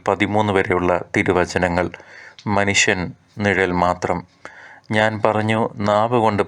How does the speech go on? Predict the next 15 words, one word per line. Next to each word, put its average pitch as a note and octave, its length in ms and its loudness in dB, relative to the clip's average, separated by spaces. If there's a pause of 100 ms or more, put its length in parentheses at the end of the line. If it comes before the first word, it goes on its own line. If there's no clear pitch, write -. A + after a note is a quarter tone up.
പാപം G2+ 280 2 (120)
ചെയ്യാതിരിക്കാൻ F#2 640 2 (340)
ഞാൻ G2+ 220 2
എൻ്റെ F#2+ 200 0
വഴികൾ F#2 340 0 (140)
ശ്രദ്ധിക്കും. G#2 480 0 (640)
എൻ്റെ A#2 220 2
മുൻപിൽ A2+ 360 0 (240)
ദുഷ്ടർ G#2+ 360 2 (140)
ഉള്ളിടത്തോളം G2 580 0
കാലം F#2 280 2 (520)
നാവിന് G#2 400 2 (160)
ഞാൻ F#2 140 2 (120)
കടിഞ്ഞാണിടും. F#2 600 0 (600)
ഞാൻ A2 140 2